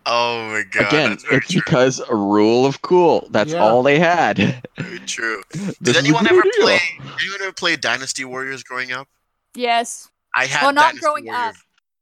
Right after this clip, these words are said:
Speaker 1: Yeah, I had
Speaker 4: No.
Speaker 1: Dynasty Warriors vibes from this movie.
Speaker 4: Yes. N-, and maybe not growing up, but when I was dating my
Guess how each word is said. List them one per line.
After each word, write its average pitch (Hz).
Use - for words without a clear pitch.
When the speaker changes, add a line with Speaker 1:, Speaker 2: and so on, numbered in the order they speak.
Speaker 1:
Yeah, 110
I 113
had 127
Speaker 4:
No. 123
Speaker 1:
Dynasty 117
Warriors 101
vibes 87
from 92
this 90
movie. 92
Speaker 4:
Yes. -
N-, 269
and 302
maybe 370
not 403
growing 302
up, 285
but 262
when 269
I 269
was 262
dating 240
my 262